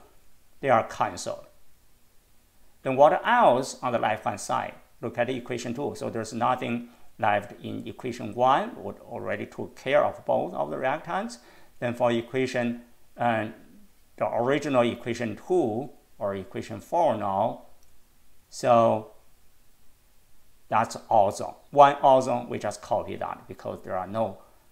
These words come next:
ozone molecules on the right-hand side. Now on the right-hand side, we know this oxygen molecule that's already gone, already can-, canceled. Then we just have three H two O.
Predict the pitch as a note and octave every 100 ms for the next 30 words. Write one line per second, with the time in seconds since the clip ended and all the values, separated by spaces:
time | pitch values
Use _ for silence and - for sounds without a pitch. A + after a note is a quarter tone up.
0 | - - - - - B2 A2 G#2+ G2 G2+
1 | G2 - G2 - G#2 F#2+ G2 E2 - F#2
2 | - G#2 D#2+ - - - - - - -
3 | C#3+ G3+ A#3+ D#3+ F3+ F#3 F#3+ - E3 -
4 | G3 F#3 B2+ A#2+ A#2+ A#2+ F#3 D#3 C3+ C#3+
5 | A#2 A2+ - B2+ A#2 C#3 C3 C#3+ D#3+ D#3+
6 | - - - - _ _ _ - _ -
7 | - - B2+ C3 - D3+ E3 D3 A2+ -
8 | A#2 G#2+ A2+ C3+ - C3 C#3 G3 - A#2+
9 | G#2+ G#2+ A2+ - C3+ D3 - - - C#3+
10 | C#3+ E3+ F3 A3+ - - _ _ - -
11 | A#2 G#2+ G#2+ A#2 - A#2 G2+ - G#2+ G#2
12 | E3+ A#2 A2 - _ - - - A#2+ -
13 | - A#2+ G2 - E2+ E2